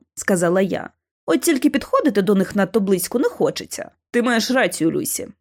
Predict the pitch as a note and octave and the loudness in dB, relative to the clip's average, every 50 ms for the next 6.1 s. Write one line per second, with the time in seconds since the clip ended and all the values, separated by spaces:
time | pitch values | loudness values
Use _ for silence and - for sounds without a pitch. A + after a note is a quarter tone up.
0 | _ _ - C#4+ D#4+ D#4+ F4 F4+ E4+ C#4+ B3+ G3 G#3+ G3 F#3+ A3+ G#3+ A3 A3 G#3+ | _ _ 0 2 4 4 4 4 4 2 2 2 2 2 2 2 4 2 2 2
1 | G#3+ A3+ A3 C4 C#4+ - - - E3+ - G3+ F#3+ G3 F#3+ F#3+ G3 - - A#3+ A#3 | 0 0 0 0 -2 -2 -2 -4 -2 0 0 0 2 0 0 -2 -2 0 0 2
2 | A#3+ C4 - - - F#3 - - - - - - - C4+ C4 B3 A3 A#3 - A#3 | 2 2 0 0 -2 -2 -2 -2 -4 -8 -12 -6 -2 0 2 4 2 2 2 0
3 | G#3+ G#3 A3 G#3+ G3+ G3+ F#3 - - A3 - - A#3+ B3 B3 - - G3+ E3 C3 | 0 0 2 2 2 0 0 -2 -4 -8 -8 -6 -8 -8 -8 -4 -2 0 0 0
4 | - - - D#3+ - F#3+ F#3 F3+ F3 E3 E3+ E3 - - F#3+ F3+ E3+ E3 E3+ F#3 | 0 -2 -4 -4 -2 0 0 2 2 2 0 -2 -4 -2 0 2 2 2 0 0
5 | F3+ E3+ F3+ E3 E3 - - F#3+ E3 F#3 G#3 C4+ C4 - - - D#3+ - - - | 0 0 0 -2 -2 -4 -6 -4 -4 -2 -2 -2 -4 -6 -6 -6 -6 -6 -6 -8
6 | - | -10